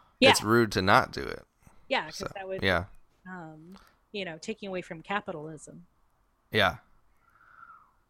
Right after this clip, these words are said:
Speaker 2: Hmm.
Speaker 1: The rational person would definitely go with the, um, you know, skilled facility for their, their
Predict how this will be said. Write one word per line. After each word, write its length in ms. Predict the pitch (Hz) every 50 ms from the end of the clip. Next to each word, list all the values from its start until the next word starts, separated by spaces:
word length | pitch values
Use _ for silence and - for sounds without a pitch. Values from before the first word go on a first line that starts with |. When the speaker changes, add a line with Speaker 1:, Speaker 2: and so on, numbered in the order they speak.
| _ _ _ _ _ _ _ _ _ _ _ -
Speaker 2:
Hmm. 160 | - 143 117 92 - - - - - _ _ _ _ - - _ _ _ _ _ _ _ _ _ _ _ _ _ _ _ _ _ _ _ _
Speaker 1:
The 100 | - 220
rational 560 | 220 220 226 247 269 - - - 254 233 214
person 680 | 202 - 214 190 180 - - 180 165 165 160 165 175 196 _ _ _ _
would 460 | - 196 190 185 180 170 170 170 - -
definitely 640 | 190 185 185 - - 196 170 175 185 180 175 175 165
go 180 | 185 175 170
with 260 | 165 170 170 165 160 - _ _
the, 320 | - 170 160 151 147 156 175 _ _ _ _ _ _ _ _ _ _ -
um, 460 | 156 147 143 139 135 147 165 175 180 _ _ -
you 100 | 190 175
know, 60 | 156 151
skilled 400 | - - - - 185 180 170 _
facility 600 | - 170 - 180 175 160 156 151 151 147 160 - _ _ _ _ _ _ _ _ _ _ _ _ - -
for 140 | - 175 165
their, 320 | 165 165 160 160 156 156 170 _ _
their 320 | - 170 156 151 151 156